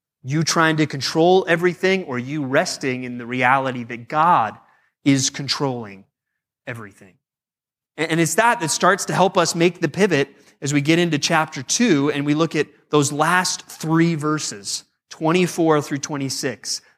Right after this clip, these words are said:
This is the happy part. This is George Bailey running down the street. This is the aha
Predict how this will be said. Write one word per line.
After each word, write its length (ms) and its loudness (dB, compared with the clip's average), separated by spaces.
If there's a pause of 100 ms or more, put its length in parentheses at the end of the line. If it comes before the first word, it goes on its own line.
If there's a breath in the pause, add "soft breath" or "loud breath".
This 480 2
is 420 2 (240 soft breath)
the 120 2
happy 380 -2
part. 360 -6
This 240 0
is 180 -2
George 320 2
Bailey 300 0
running 280 -2
down 280 0
the 60 -4
street. 360 -4
This 200 0
is 140 0
the 160 0
aha 800 4